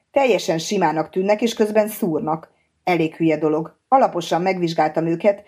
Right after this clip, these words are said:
de egyiken se láttam semmilyen hegyes csúcsot és élt sem. Engem is többször megszúrtak már, olyan, mint a mély csípés." Alfred figyelmeztetését komolyan véve Jesse golyóstollat húzott elő a belső zsebéből,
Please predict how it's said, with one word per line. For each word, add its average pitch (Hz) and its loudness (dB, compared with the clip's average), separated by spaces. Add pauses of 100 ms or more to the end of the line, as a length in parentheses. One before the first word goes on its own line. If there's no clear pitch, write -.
(200)
de 185 2
egyiken 220 0
se 170 0
láttam 185 0
semmilyen 233 0
hegyes 180 -2
csúcsot 175 -6
és 170 -2
élt 147 -2
sem. 160 -4 (360)
Engem 175 2
is 160 -6
többször 156 -2
megszúrtak 156 -2
már, 165 2 (260)
olyan, 240 4
mint 190 -4
a 196 2
mély 175 0
csípés." 147 -8 (920)
Alfred 233 2
figyelmeztetését 170 0
komolyan 175 0
véve 165 2
Jesse 185 0
golyóstollat 180 0
húzott 170 -4
elő 165 2
a 160 -2
belső 180 0
zsebéből, 165 0